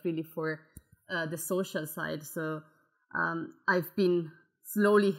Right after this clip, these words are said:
hating Zoom meetings, which of course I had to do for, uh, but I, I've been enjoying meeting friends here because it's a space where you can not only talk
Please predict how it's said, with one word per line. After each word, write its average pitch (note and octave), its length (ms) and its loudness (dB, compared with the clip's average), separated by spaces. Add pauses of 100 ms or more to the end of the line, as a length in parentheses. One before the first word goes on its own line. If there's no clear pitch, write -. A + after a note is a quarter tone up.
hating A#3 480 4
Zoom A#3 320 2
meetings, B3 580 0 (120)
which F#3+ 240 -2
of - 180 -12
course F#3 240 -2
I F#3 60 -2
had F3+ 260 -6
to G#3+ 80 -2
do A#3 300 -2
for, F3 320 -8 (600)
uh, F3+ 360 8 (120)
but F#3 220 8
I, F#3 400 10
I've F#3 220 4
been G#3+ 120 8
enjoying F#3+ 440 8
meeting F#3+ 280 6
friends F#3 380 2
here G#3+ 440 4 (100)
because F#3+ 340 4
it's - 160 0
a F#3 60 4
space F3+ 360 2
where F#3 100 4
you F3+ 120 4
can F3 240 0
not E3+ 180 -2
only F3 220 4
talk F3 400 2